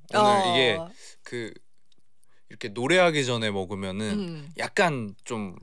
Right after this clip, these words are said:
Speaker 1: 목에,
Speaker 2: 어.
Speaker 1: 목에 좀
Speaker 2: 살짝 부담이 갈 수
Speaker 1: 부담이
Speaker 2: 있-, 어.
Speaker 1: 갈 수 있는 것, 인-, 이-, 약간 그런 느낌이 들어가지고
Speaker 2: 음,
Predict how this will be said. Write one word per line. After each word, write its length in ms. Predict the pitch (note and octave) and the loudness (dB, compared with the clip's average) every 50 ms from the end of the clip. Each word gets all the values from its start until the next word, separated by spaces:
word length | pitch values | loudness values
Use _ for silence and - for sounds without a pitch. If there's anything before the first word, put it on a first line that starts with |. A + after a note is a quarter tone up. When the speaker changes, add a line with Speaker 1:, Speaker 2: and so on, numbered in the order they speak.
| - - | -16 -10
Speaker 1:
목에, 560 | - A#2 A2+ G#2+ A#2+ A#2+ A2+ G#2 G2 F#2 - A#2+ - - - - - - - | -6 -4 -2 0 2 4 4 4 2 0 -6 -12 -18 -20 -20 -16 -6 0 4
Speaker 2:
어. 440 | G3+ G#3 G3+ G3+ G3 F#3+ F#3 F3+ F3+ F3 F3 E3+ E3 D#3 D3+ | 4 6 6 6 6 6 6 6 6 4 4 2 0 -4 -6
Speaker 1:
목에 60 | - - | -8 -10
좀 220 | - C#3 B2+ A#2+ - - | -10 -10 -8 -10 -10 -10
Speaker 2:
살짝 320 | - F4+ F4+ - F#4+ F#4+ | -10 -6 -2 -2 -2 -2
부담이 340 | - - F#3 A#3+ A#3+ A#3 A3 | -2 0 2 2 2 2 0
갈 140 | F#3+ F#3 F3+ | -2 -2 -2
수 100 | - - | -2 -4
Speaker 1:
부담이 340 | C#3+ C#3 E3+ F3+ F#3 F3+ F3 | 0 2 4 4 6 4 4
Speaker 2:
있-, 60 | D3+ C#3+ | 2 2
어. 200 | G#3+ A3 G3 - | 0 0 0 2
Speaker 1:
갈 180 | - C#3 C#3 C3+ | 4 4 4 4
수 180 | C#3+ - D#3 | 2 0 -2
있는 360 | C3 B2 C3 D3+ F3+ G3 G3 | -2 0 0 2 4 4 4
것, 140 | F#3 F3+ - - - - - - - - - - - - | 4 2 0 -2 -10 -20 -20 -20 -20 -20 -20 -20 -10 -6
인-, 220 | C3 C3+ C#3 D3+ D3 - | -4 -2 -2 -4 -6 -8
이-, 160 | - C#3 C#3 - - | -10 -12 -10 -4 -2
약간 240 | C3 B2+ - D3 C#3 | -2 0 0 0 -2
그런 280 | - - D3+ D#3+ F3 D#3+ | 0 2 4 4 6 6
느낌이 280 | C#3+ B2 - D3+ C#3 A#2+ | 4 2 2 2 2 2
들어가지고 540 | F#2+ C3 B2+ - - C3 B2 G#2+ G#2 G2 F#2+ | 4 4 6 6 6 6 4 4 2 -2 -2
Speaker 2:
음, 320 | F#2+ - - - E2 - | -2 -4 -4 -6 -8 -12